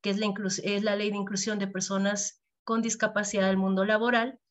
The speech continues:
Eh, se está trabajando con seis discusiones, dos correspondientes a comisión mixta, y se excluyeron dos. Estas dos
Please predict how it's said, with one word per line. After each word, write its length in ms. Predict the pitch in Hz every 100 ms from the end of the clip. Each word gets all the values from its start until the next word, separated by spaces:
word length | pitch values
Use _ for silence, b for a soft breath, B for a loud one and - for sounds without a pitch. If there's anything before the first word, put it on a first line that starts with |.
| _ _ -
Eh, 340 | 214 208 202
se 240 | - 254 254
está 320 | 254 240 233
trabajando 640 | 240 247 233 226 214 226
con 140 | 285 285
seis 260 | 220 208
discusiones, 800 | 220 208 262 247 247 220 226 -
dos 320 | 170 226 240
correspondientes 880 | - 208 180 165 185 185 196 202 196
a 100 | 196
comisión 480 | 196 196 190 214 240
mixta, 540 | 262 - - 220 220 b b b -
y 160 | 294
se 120 | 285
excluyeron 680 | 247 - 226 196 196 190 190
dos. 440 | 170 147 160 - _ _ _ _ 233
Estas 360 | 226 254 254
dos 500 | 285 285 294 320 -